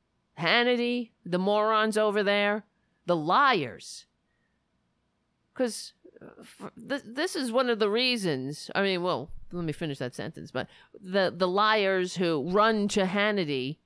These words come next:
run to Fox News with their lies, or, um, the leader, the Speaker of the House, saying the American people need that bullshit.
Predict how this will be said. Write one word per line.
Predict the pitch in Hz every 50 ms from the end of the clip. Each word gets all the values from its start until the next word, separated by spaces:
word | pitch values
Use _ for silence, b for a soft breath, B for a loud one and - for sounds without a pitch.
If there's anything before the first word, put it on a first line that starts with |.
| _ _ -
run | - 165 175 196 220 226 214
to | 185 220 202
Fox | - - 208 202 196 190 - - - -
News | 202 208 202 185 160 147 147 165
with | 170 175 -
their | - 156 156 151
lies, | 147 147 151 147 143 139 135 143 147 - B B B B B
or, | - - 233 233 233 226 214 208 208 b b b b b b b _ -
um, | 214 214 208 196 202 196 190 180 180 - _ _ -
the | 175 175 220 208
leader, | 190 190 208 226 240 254 220 220 196 190 196 202 196 - _ -
the | - 185 185
Speaker | - - - 269 262 - 247
of | 233 190
the | 190 196
House, | 208 196 208 220 196 147 151 196 - - - - - - _ _ _ _ _ _ _ _ _ _ _ -
saying | - - 240 208 214 208 196 190 190 185 180 180 170 - _ -
the | - 180 180 202 202 202
American | 196 202 196 202 202 196 - 202 202
people | - - 359 339 339 - - 196 180 196
need | 190 202 233 269 320 349 339 311 277 240 196 156 135 117 101 117 131 _ _ _ _ _ _ _ _ _ _ _ _ _ _ _ _ _ _ _ _ - - - - - -
that | - - 196 - - - 160 156 170 180 147 127 123 - -
bullshit. | 160 151 139 143 123 - - 156 117 101 92 -